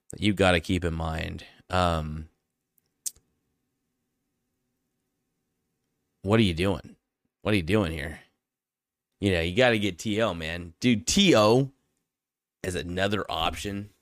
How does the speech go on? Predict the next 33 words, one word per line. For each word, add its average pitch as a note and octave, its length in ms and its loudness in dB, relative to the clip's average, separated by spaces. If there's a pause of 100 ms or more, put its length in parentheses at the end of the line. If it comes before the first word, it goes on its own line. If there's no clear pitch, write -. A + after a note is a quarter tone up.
(280)
to - 140 -6
your G2+ 100 2
running F2+ 320 -2
game G2+ 220 2
when F#2+ 100 0
he A#2+ 80 4
could G2+ 140 0
still G2+ 240 2
run F2 340 2
like F2+ 200 0
the D#2 60 -6
way F2+ 140 2
he F#2 140 0
does. F2 480 0 (840)
You're C#3 220 6
a G#2 80 2
fool - 1120 4 (580)
not G#2+ 280 4
to G#2 100 0
take G2 260 2
T G2 320 2
O. - 200 -6 (1000)
He C3+ 140 0
can F#3 80 2
still F3 280 2
run. A#2+ 440 -2
He's B2+ 160 -2
still E3 200 0
got C#3 220 2
the G#2 100 6
hands. G2 640 2 (1120)
And, A2 180 4
um, F2+ 560 2